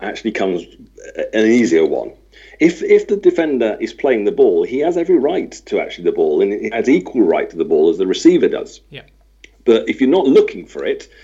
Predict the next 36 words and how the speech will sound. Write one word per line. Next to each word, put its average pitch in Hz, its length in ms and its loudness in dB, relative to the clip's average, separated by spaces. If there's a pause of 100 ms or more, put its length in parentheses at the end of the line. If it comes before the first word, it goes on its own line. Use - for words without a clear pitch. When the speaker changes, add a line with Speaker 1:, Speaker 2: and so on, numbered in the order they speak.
(160)
Speaker 1:
then 107 520 -2
obviously 117 320 -4
you're 95 200 -2
not 87 180 -8
playing 76 280 -6
the 78 80 -8
ball, 82 340 0
and 87 100 -8
therefore 85 280 0
if - 140 -4
you 92 100 -4
play 101 320 0
the 98 140 -2
man, 131 500 0 (540)
there's - 160 -6
a - 40 -6
penalty. - 500 -10 (400)
What 135 160 0
happened 151 280 0
in 101 80 0
this 117 120 0
particular 85 520 -4
play 87 380 0
was 90 480 0
the 98 120 -2
defender 127 800 -2
slowed 151 480 0
up 120 260 0
at - 100 -20
the 90 80 -10
same 104 280 -2
time 90 380 -6
as 90 280 -2
the 85 280 -4
receiver 135 540 0
did - 360 -2